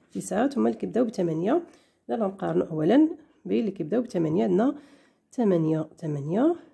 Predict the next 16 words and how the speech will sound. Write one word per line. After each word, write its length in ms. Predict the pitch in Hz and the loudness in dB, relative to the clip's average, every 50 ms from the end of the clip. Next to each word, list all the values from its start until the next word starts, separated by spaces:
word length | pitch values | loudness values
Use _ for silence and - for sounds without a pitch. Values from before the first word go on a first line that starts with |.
| _ _ _ _ _ _ _ _ _ _ | _ _ _ _ _ _ _ _ _ _
تسعة، 360 | - 196 190 185 165 170 170 | -6 -6 -4 -2 -2 -2 -4
تسعة، 420 | 175 175 - - 202 254 339 - - _ _ _ _ _ _ _ _ _ - | -6 -10 -8 -4 -4 -4 -4 -6 -10 _ _ _ _ _ _ _ _ _ 2
أولا 140 | 220 208 | 2 2
فات 240 | 196 - 262 254 - | 4 2 0 2 2
لينا 240 | 202 196 190 202 196 - | 2 2 2 0 -2 -2
أننا 440 | 202 190 185 175 175 175 180 180 - - _ _ - | -2 0 2 2 0 0 -2 -8 -12 -14 _ _ -2
قارنا 320 | 226 220 208 196 190 170 | 0 2 4 4 4 4
بيناتهم. 640 | 160 165 160 151 160 - - 233 294 320 - - - - _ _ _ _ _ _ _ _ 269 | 2 2 0 0 -2 -2 -2 -2 -2 -2 -6 -12 -18 -20 _ _ _ _ _ _ _ _ -8
إذن 280 | 214 175 160 180 190 | -6 -4 0 0 2
ما 120 | 208 185 180 | 2 0 -2
قاله 540 | - - 170 170 160 160 175 180 185 185 - - _ - | -4 -4 -4 -4 -2 -2 0 -2 -2 -2 -6 -14 _ -16
يوسف 360 | 190 180 180 - 208 196 190 | -16 -14 -10 -10 -10 -10 -8
هو 100 | 160 156 | -10 -10
الأصغر، 460 | 151 - - - - 165 208 285 285 - - - _ _ _ _ _ _ _ _ _ _ _ _ _ _ _ _ _ _ _ _ _ _ _ - 214 | -10 -12 -14 -12 -6 -2 -2 -2 -2 -4 -10 -20 _ _ _ _ _ _ _ _ _ _ _ _ _ _ _ _ _ _ _ _ _ _ _ -2 -2
huit 120 | 185 190 | 0 0
cent 320 | - - - 208 240 285 | -2 -2 0 2 2 2